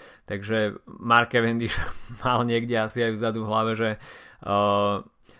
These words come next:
v zelenom drese v poslednej etape na takto vydarejnej Tour nechce spôsobiť, e,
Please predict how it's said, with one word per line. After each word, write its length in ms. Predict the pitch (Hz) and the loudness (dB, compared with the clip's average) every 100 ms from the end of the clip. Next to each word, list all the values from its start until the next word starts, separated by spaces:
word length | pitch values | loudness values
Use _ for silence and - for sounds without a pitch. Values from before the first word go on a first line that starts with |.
| - | -12
v 80 | 113 | 2
zelenom 480 | 123 123 135 131 | 8 8 8 4
drese 400 | 117 120 117 127 | 4 4 4 0
v 40 | - | 2
poslednej 580 | 123 117 135 117 120 120 | -2 2 2 2 2 2
etape 400 | 120 - 117 113 | 0 0 2 2
na 160 | 110 | 0
takto 320 | 110 113 - 110 | -2 -4 -2 -4
vydarejnej 560 | 110 113 113 113 113 | 0 2 2 2 0
Tour 320 | 110 117 113 | -2 -2 0
nechce 260 | 110 113 - | 0 -4 -4
spôsobiť, 720 | 113 - 113 107 117 113 107 | -8 -4 -4 -2 -2 -2 -4
e, 100 | - | -4